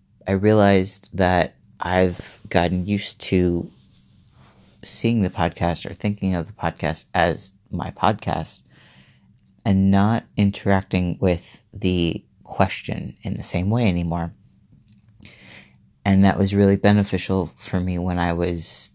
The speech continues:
consciously and deliberately interacting with the question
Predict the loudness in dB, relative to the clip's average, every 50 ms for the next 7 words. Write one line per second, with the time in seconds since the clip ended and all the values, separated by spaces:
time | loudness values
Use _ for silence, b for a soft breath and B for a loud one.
0 | _ _ -18 -16 -8 -4 -4 -4 -4 -4 -6 -6 -6 -4 -4 -2 -2 0 -2 -2
1 | -4 -4 -4 -2 -2 0 0 2 2 0 0 0 0 -2 -2 -2 -2 -2 -4 -4
2 | -4 -4 -4 -2 -2 -2 -4 -6 -8 -8 -6 -6 -6 -4 -2 -2 -2 -2 -4 -8
3 | -18 -20 _ b b b b b b b b b b b b b b _ _ -16
4 | -16 -8 -2 -2 0 0 -2 -4 -4 -4 -2 -2 -2 -4 -6 -8 -12